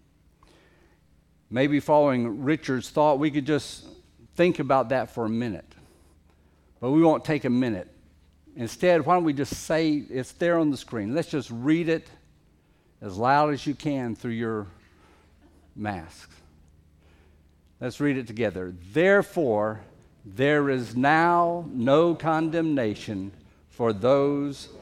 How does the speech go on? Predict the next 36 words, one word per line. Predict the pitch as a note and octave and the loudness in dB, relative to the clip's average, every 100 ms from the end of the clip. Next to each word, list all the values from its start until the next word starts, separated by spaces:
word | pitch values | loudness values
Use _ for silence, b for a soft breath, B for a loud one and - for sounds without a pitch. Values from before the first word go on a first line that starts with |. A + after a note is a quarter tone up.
| - | -4
who | A#2 | 0
are | G#2+ | 0
in | G#2 A2 | 0 -2
Christ | - A#2 A#2 A#2+ A#2 - - G#2 | -2 -4 -2 -4 -10 -18 -20 -12
Jesus." | G#2+ F2 - - - - _ _ b b b b b b b b | -10 -10 -12 -20 -20 -20 _ _ b b b b b b b b
And | E3 E3+ | 0 4
to | G3 | 4
really | G3+ C4 B3 G#3 C#3 B B B B _ _ _ _ _ _ _ _ | 4 4 6 6 2 B B B B _ _ _ _ _ _ _ _
fully | - F3+ F#3 F3+ - | -2 2 2 2 0
understand | D3 C3 - C#3+ C3 A#2+ | -2 -4 -4 -4 -2 -2
this, | A2+ G#2 - - | -6 -8 -14 -10
or | A2 G#2+ | -6 -6
better, | G#2 - F#3 C#3+ A2+ | -6 0 2 2 -2
I | G2 A#2+ A#2+ | -2 -4 -6
can't | - C3 F2+ | -8 -8 -8
fully | - A#2 G#2 | -8 -8 -6
understand | G2 G2 - A#2+ | -8 -8 -8 -8
it, | B2 | -6
but | B2 A2+ | -8 -6
better | F3 E3+ E3 B2 | -2 0 0 -2
understand | C3+ A#2+ - C3 B2 | -2 -4 -6 -4 -4
this | G#2+ - | -6 -10
chapter, | - A#2+ F#2 - D2 - _ _ _ _ b b b b b b | -6 -6 -6 -12 -18 -18 _ _ _ _ b b b b b b
we | B2+ E3+ | 0 2
need | G#3+ D3 | 2 0
to | |
set | C#3 - G3 | -2 2 2
it | E3+ D#3 | 4 0
in | C#3 | -2
the | B2+ | -2
context. | - E3+ D#3+ - F#2 - - A2+ | -2 0 0 -2 -6 -6 -14 -8
There's | B2+ C3 C3 B2 | -8 -4 -6 -6
a | |
context | A2+ - F3 E3+ D#3 C3 - | -10 -4 -2 -2 -2 -6 -4
we | C3+ | -4
need | B2+ A2+ | -2 -4